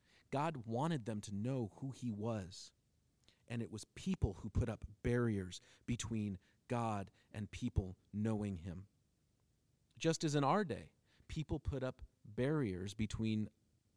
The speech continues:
us and knowing God. If you want to know more about that,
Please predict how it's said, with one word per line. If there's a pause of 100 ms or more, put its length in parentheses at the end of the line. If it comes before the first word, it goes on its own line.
(120)
us (400)
and
knowing
God. (3250)
If
you
want
to
know
more
about
that,